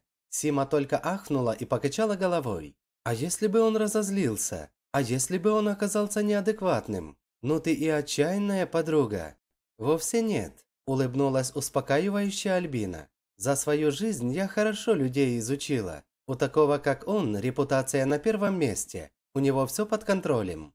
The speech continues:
Зато я узнала его истинную сущность. Да ладно, хватит о нем. Твои-то приехали с рыбалки?" "Ну да, спят в доме. Поймали немного, так, мелочь, но довольные. Я поделилась с Павликом о своих переживаниях,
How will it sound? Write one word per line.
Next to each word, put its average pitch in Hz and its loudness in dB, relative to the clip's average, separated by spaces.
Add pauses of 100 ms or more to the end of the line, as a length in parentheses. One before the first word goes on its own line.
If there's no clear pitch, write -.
(160)
Зато 139 2
я 147 6
узнала 160 2
его 120 0
истинную 214 0
сущность. 104 -2 (240)
Да 180 -2
ладно, 117 0
хватит 131 2
о 165 4
нем. 95 -2 (240)
Твои-то 160 0
приехали 190 0
с 127 -2
рыбалки?" 120 -2 (420)
"Ну 160 -2
да, 139 0
спят 202 -4
в 180 -10
доме. 101 -2 (220)
Поймали 170 2
немного, 123 0
так, 139 -2
мелочь, 170 0
но 190 0
довольные. 107 0 (200)
Я 139 0
поделилась 151 2
с - -6
Павликом 151 0
о 139 -4
своих 156 -2
переживаниях, 147 0